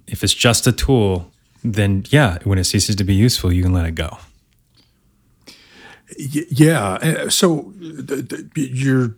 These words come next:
Speaker 2: absolutely correct, Creek. And, and the, the way I see it is you can't really prove the Enneagram wrong.
Speaker 1: Sure.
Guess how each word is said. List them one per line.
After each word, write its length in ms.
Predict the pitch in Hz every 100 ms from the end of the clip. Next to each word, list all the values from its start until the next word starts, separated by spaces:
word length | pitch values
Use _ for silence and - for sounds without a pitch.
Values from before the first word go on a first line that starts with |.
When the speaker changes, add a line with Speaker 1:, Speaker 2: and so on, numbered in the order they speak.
| -
Speaker 2:
absolutely 720 | 143 143 147 156 - 147 117
correct, 520 | 95 - 120 117 - -
Creek. 360 | - 85 87
And, 180 | 98 104
and 380 | 113 113 104 113
the, 120 | 117
the 200 | 107 123
way 300 | 117 143 170
I 260 | 117 107 110
see 280 | - - - -
it 180 | 92 -
is 400 | 101 87 82 - - - - _ _
you 100 | 135
can't 280 | - 247 269
really 180 | 180 127
prove 380 | - 131 113 101
the 120 | 95
Enneagram 640 | 95 82 80 82 76 71
wrong. 320 | 76 85 82
Speaker 1:
Sure. 320 | 78 - 78